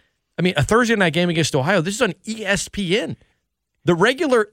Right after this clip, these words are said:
E S P N, you know, a, a game against App State, E S P N two, a game against Georgia State, again, E S P N, not,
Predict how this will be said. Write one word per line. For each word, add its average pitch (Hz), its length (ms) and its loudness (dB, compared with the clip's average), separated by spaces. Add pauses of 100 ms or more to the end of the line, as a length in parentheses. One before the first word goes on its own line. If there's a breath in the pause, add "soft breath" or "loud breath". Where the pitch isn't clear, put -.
E 254 160 0
S 240 240 -2
P 226 280 -4
N, 247 200 -2
you 185 80 0
know, 196 180 -2
a, 175 200 0
a 165 100 2
game 220 300 -2
against 208 440 -2
App 190 220 -2
State, 208 360 -2
E 190 120 -2
S 202 140 -2
P 202 160 -4
N 196 60 -2
two, 202 120 0
a 147 60 2
game 170 260 -2
against 202 300 -2
Georgia 196 340 -6
State, 196 380 -2 (300 loud breath)
again, 156 300 0 (160)
E 196 220 2
S 185 220 0
P 165 320 0
N, 107 240 -2
not, 165 380 -2